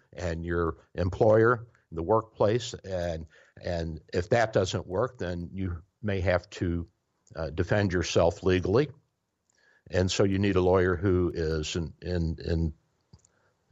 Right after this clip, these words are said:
specializing in that aspect of law, employment law. And along with legal advice, you should also talk to somebody you trust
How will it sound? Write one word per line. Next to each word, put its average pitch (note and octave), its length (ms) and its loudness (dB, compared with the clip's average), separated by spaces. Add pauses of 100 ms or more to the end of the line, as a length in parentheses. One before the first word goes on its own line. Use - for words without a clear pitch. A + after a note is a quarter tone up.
(260)
specializing A2 760 2
in F#2 260 -6
that F2+ 220 -2
aspect F2+ 460 -4
of D#2 100 -8
law, F2 260 2
employment F#2+ 560 0
law. D#2 400 0 (1400)
And G#2+ 260 2
along G2 340 4
with F2 180 -4
legal G2+ 300 -2
advice, F2 440 0
you G2+ 80 -6
should F2 160 -10
also E2 400 -6 (240)
talk E2+ 240 0
to E2+ 80 -10
somebody F2 380 -2
you D#2+ 160 -6
trust G#2+ 520 0